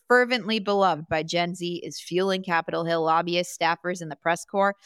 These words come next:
and even some members of Congress. "It's everywhere," said Brent Robertson, chief of staff for Republican Kansas Senator Roger Marshall and self-identified afternoon Selly man. So great.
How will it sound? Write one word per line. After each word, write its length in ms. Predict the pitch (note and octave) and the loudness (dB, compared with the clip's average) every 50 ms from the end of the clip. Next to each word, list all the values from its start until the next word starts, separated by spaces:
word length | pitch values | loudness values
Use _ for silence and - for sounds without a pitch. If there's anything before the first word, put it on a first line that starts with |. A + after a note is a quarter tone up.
| - _ - | -20 _ -10
and 120 | E3+ F3 - | -8 -6 -4
even 260 | G3+ G#3+ G3+ A3+ A3+ | -4 -4 -4 -4 -4
some 240 | A#3 - G#3+ G3+ F3+ | 0 2 2 2 2
members 340 | F3 F3+ F3+ F3+ F#3 F#3 F#3 | 2 0 0 -2 -2 -4 -4
of 120 | F3 - | -8 -10
Congress. 560 | - - F3 F3 E3+ D3 - - - - - - _ _ - | -6 -2 0 0 0 -2 -6 -14 -16 -18 -20 -20 _ _ -4
"It's 180 | F3 - - - - | -4 -4 -2 2 2
everywhere," 540 | A3 A#3+ G#3 G3 F#3 E3 D#3+ C#3+ A#2+ C#3+ | 2 2 2 0 -2 -2 -2 -2 -4 -6
said 280 | - - - F3+ F3 F3+ | -6 -2 -2 -2 0 0
Brent 200 | - F3+ F3+ E3 - E3+ | 0 0 0 0 0 0
Robertson, 500 | F3 E3+ D#3+ F3+ F3+ - - F#3 F3+ F#3 | 0 2 2 0 -4 -4 -4 -6 -4 -4
chief 280 | - - G3+ F#3+ - F#3 | -4 -4 -4 -4 -6 -8
of 80 | E3+ | -8
staff 320 | - - F#3 F3 F3 F3 - - | -4 0 2 2 2 0 -2 -2
for 100 | E3+ D#3+ | -2 -2
Republican 600 | D#3 - - G3+ F#3+ F3+ F#3 F#3 - F#3+ F3 F#3 | -2 -2 0 0 0 0 0 -2 -2 -4 -4 -4
Kansas 420 | - F#3 F3+ F3 F3 - F3+ - - | -4 -4 -4 -4 -4 -6 -10 -8 -4
Senator 380 | F#3 F3 E3+ F3 E3+ E3+ E3+ | -2 -2 0 0 0 0 0
Roger 360 | D3+ D#3+ E3+ E3+ E3 E3+ F3 E3 | 2 2 2 2 0 -2 -4 -4
Marshall 480 | D#3+ D#3+ E3 E3+ - - F#3 F3 E3+ - | -2 -2 -2 -2 -2 0 0 0 0 -2
and 120 | - E3 - | -6 -10 -8
self-identified 1080 | - - G3+ G3 F#3+ - F3 F3 E3 - F#3 F#3 F3+ - F3 - - D#3+ D#3+ D3+ - - - | -2 2 2 2 2 2 0 0 0 2 0 0 0 -2 -4 -2 0 2 2 0 -2 -2 0
afternoon 640 | F#3 F#3+ G3 - - G#3 G3 F#3 F#3 F#3 F#3 F3+ F#3 | 0 0 0 0 -2 -2 -2 0 0 0 0 -2 -4
Selly 500 | - - - - F#3 F3 F3 F3 E3 D3 | -6 -6 -2 2 2 2 2 2 -2 -4
man. 400 | D3+ C#3+ C3 C3+ C#3 D3 F3+ - _ _ _ _ _ _ _ _ _ _ _ - | -6 -6 -6 -6 -6 -8 -10 -12 _ _ _ _ _ _ _ _ _ _ _ -10
So 360 | - F3 - A3 A3+ B3+ C4+ | -6 0 2 4 4 4 4
great. 560 | B3+ A#3 A3+ A3 G#3 G3 F#3 G3+ - - | 4 4 4 6 6 4 2 0 -2 -6